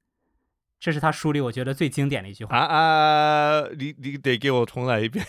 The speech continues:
Speaker 2: <laughs> 我听不懂，
Speaker 1: <laughs>
Speaker 2: 再说一遍。
Speaker 1: 听不懂？
Speaker 2: Yeah。
Speaker 1: OK，就是说 emoji 它之所以成功，这个东西它非常成功啊，
Speaker 2: Yeah。
Speaker 1: 不是因为它是一门语言，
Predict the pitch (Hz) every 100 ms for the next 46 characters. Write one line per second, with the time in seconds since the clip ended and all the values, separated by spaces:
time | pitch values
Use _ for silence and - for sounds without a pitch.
0 | - 180 170 143 - 151 151 196 247 196
1 | - 147 135 151 135 135 269 269 180 156
2 | _ _ _ _ _ 143 127 120 _ -
3 | 160 143 107 _ _ _ - 156 151 151
4 | 160 _ _ - 143 165 214 214 131 104
5 | _ _ - 160 160 180 _ - 254 254
6 | 156 147 117 - 123 131 147 175 214 -
7 | _ _ _ _ - 160 165 160 147 165
8 | 151 156 135 127 143 117 107 - - _
9 | - 95 - _ _ - 160 - 262 190
10 | 180 175 143 120 _ _ _ - 170 -
11 | 165 165 143 151 127 107 95 98 110